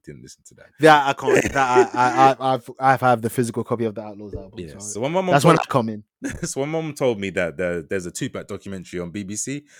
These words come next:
Speaker 1: I was skeptical, but I thought, "Fuck it, I ain't got anything else to do. I'ma watch it." So I watched A Life in Ten Pictures,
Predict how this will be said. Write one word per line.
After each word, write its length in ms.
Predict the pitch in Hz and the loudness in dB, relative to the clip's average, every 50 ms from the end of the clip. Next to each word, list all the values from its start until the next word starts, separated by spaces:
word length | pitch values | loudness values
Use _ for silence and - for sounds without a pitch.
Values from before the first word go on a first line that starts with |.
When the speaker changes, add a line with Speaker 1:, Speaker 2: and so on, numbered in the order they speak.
| - _ _ | -20 _ _
Speaker 1:
I 80 | - - | 0 0
was 140 | 494 370 - | 0 0 0
skeptical, 640 | - - 220 196 - - 208 - 208 208 220 208 - | -2 -4 -6 -4 -6 -8 -8 -4 -4 -4 -4 -6 -8
but 120 | - 165 | -8 -8
I 40 | 170 | -8
thought, 280 | 170 - 180 180 - - _ | -8 -8 -12 -12 -12 -14 _
"Fuck 240 | - 180 175 - - | -8 -6 -6 -6 -10
it, 40 | 95 | -10
I 160 | - 131 165 | -8 -6 -6
ain't 80 | 165 | -4
got 60 | 131 123 | -4 -4
anything 260 | 117 110 98 - 104 | -4 -4 -6 -8 -10
else 140 | 98 95 90 - | -10 -10 -10 -12
to 60 | 98 | -14
do. 160 | 85 101 123 | -10 -10 -10
I'ma 180 | - 147 160 123 | -8 -6 -6 -4
watch 360 | 113 120 120 98 - - - | 0 2 2 0 0 -6 -10
it." 260 | 90 82 76 - - | -8 -8 -8 -10 -14
So 140 | - - 92 | -10 -4 0
I 60 | 107 | 0
watched 520 | 127 127 131 120 107 - - - - - - _ _ _ _ _ _ _ _ _ _ _ | 2 2 2 2 2 0 -4 -10 -16 -18 -20 _ _ _ _ _ _ _ _ _ _ _
A 60 | 101 | -6
Life 340 | 101 104 113 127 135 135 - | 0 4 4 4 4 4 0
in 120 | 131 123 | -6 -6
Ten 240 | 113 - 127 117 110 | 0 0 0 0 2
Pictures, 680 | - 120 101 82 - - 98 92 90 90 - - - | 0 -2 -4 -4 -6 -6 -6 -6 -6 -8 -12 -16 -20